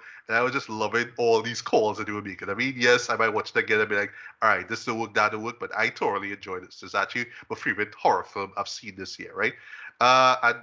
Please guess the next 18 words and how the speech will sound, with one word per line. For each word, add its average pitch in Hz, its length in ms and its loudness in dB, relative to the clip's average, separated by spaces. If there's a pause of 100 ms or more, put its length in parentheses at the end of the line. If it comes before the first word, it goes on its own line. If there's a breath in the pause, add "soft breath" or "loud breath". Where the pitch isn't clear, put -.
(120)
last 131 300 2
thing 135 140 -12
last, 120 360 -2
though, 117 380 -10
uh, 104 280 2 (580 loud breath)
also 117 260 0
from 139 160 0
Warner 160 180 4
Brothers, 120 320 0
but 98 140 -8
this 104 160 -12
is, - 300 -12
you 113 100 -8
know, 104 220 -6
uh, 98 340 2
direct 107 220 -4
to 117 80 -6
video, 131 340 0